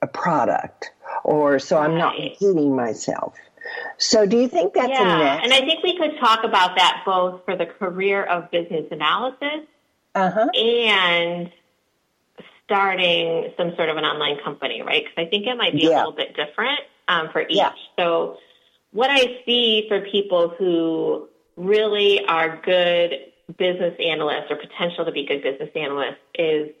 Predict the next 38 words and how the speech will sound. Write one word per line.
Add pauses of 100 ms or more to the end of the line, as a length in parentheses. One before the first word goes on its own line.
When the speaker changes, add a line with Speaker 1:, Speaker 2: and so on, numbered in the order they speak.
(100)
Speaker 2:
like,
there's (140)
two
things
that
pop
up
for
me
around
that. (520)
One
Speaker 1:
Mm-hmm. (100)
Speaker 2:
being,
like, (420)
in
a
conversation, (460)
you
realize
that (140)
two (120)
people
are,
like, (160)
saying
the
same
thing, (120)
<laughs> (380)
but
Speaker 1:
Mm-hmm.
Speaker 2:
they're
using
different
words, (280)
right?
Speaker 1:
Yes,